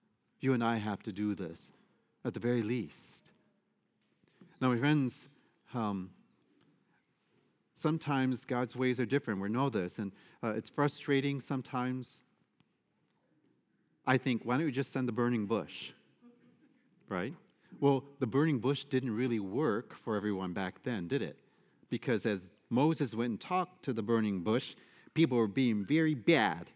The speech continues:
<laughs> "Oh, but Father, they had the pillar of fire at night and the s-, pillar of smoke during the day." Yeah, that didn't work either, did it? 'Cause they s-, got stuck forty years in the desert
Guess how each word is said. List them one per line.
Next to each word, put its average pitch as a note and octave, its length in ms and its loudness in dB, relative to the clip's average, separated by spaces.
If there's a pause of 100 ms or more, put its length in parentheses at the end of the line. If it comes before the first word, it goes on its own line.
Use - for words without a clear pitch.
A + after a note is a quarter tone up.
(180)
<laughs> - 80 -12 (2500)
"Oh, E3 80 0
but C3+ 140 2
Father, C#3 420 -2 (400)
they D3+ 140 6
had B2 360 0
the G#2 160 -4 (200)
pillar F3 400 2
of A2 100 0
fire F3 300 2
at D3 100 2
night D3 340 -2
and A#2 220 -2
the F#2 80 -6
s-, - 320 -12 (360)
pillar G#3+ 260 2
of F#3 100 -4
smoke F#3 420 -2
during C#3+ 200 0
the B2+ 60 -2
day." G2 240 2
Yeah, D#3+ 320 2
that F#3 140 4
didn't F3 160 4
work E3+ 240 4
either, A2+ 280 6
did A2+ 180 0
it? E2+ 160 -4 (460)
'Cause C3+ 160 6
they A#2 140 4
s-, - 180 -10
got F#2 200 -4
stuck - 300 -4
forty G3 240 8
years F#3 540 10
in D3+ 140 6
the F3+ 60 2
desert A2+ 440 4